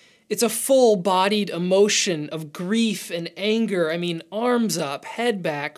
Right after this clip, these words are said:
wailing despair that says, "Why are you so cruel? Why is everything so unfair? Why is the world against me?"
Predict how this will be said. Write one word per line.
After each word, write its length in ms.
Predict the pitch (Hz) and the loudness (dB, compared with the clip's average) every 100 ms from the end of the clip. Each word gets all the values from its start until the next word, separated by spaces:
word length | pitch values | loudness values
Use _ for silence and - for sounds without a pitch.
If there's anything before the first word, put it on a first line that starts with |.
| - | -8
wailing 880 | 180 175 196 233 247 254 196 160 151 | -4 0 2 4 6 6 4 0 -4
despair 960 | 165 - - - 214 226 226 135 120 _ _ _ _ _ _ _ _ - | -2 0 0 2 4 6 4 0 -8 _ _ _ _ _ _ _ _ -4
that 140 | 214 | 0
says, 180 | 233 220 | 2 0
"Why 340 | 208 262 262 | 0 0 4
are 120 | 277 269 | 4 4
you 160 | 240 | 2
so 320 | 208 240 208 | 2 4 4
cruel? 880 | 202 - 254 285 330 277 185 123 - _ _ _ _ _ _ _ | 2 -6 -2 2 4 4 4 0 -8 _ _ _ _ _ _ _
Why 200 | 226 247 | -2 0
is 140 | 233 - | 0 -2
everything 500 | 233 247 285 269 254 | -4 -2 -2 0 0
so 280 | - 226 214 | 0 2 0
unfair? 800 | 196 - 262 269 269 220 180 175 _ _ _ - | -2 -4 -2 0 0 -2 -6 -14 _ _ _ -10
Why 180 | 240 | -4
is 140 | 240 214 | -2 0
the 80 | 208 | -2
world 400 | 190 226 240 214 | 2 2 4 0
against 580 | 180 - 233 262 - 202 | -4 -4 -2 0 -2 -2
me?" 340 | 180 147 | -4 -6